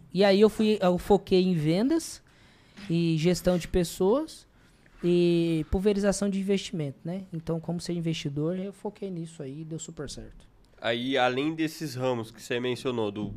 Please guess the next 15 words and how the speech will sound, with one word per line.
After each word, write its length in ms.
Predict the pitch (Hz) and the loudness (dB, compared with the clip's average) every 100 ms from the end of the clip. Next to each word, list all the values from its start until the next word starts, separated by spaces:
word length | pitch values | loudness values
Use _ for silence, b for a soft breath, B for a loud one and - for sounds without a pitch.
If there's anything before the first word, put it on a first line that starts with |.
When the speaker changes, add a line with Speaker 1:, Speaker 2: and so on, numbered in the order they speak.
| - | -12
Speaker 2:
da 400 | - 104 104 104 | -2 0 0 2
alimentício 960 | 110 123 135 139 - 139 139 120 110 - | 2 2 0 -2 -4 -4 -2 -4 -6 0
Speaker 1:
Tem 100 | 185 | 2
uma 160 | 190 | 2
banda 380 | 165 160 175 175 | 0 0 0 -2
também 340 | 160 139 151 160 | -4 -4 -4 -6
que 80 | |
eu 40 | 151 | -6
empresario 600 | 143 139 135 131 151 151 | -6 -8 -6 -6 -4 -4
lá 120 | 139 | -6
em 40 | |
Campo 280 | 131 127 - | -8 -12 -10
Grande. 580 | 135 139 156 160 156 160 b b b - | -6 -6 -4 -4 -6 -8 b b b -12
Tem 240 | - 143 156 | -8 -6 -4
uma, 680 | 151 151 147 143 135 131 | -4 -6 -4 -4 -6 -8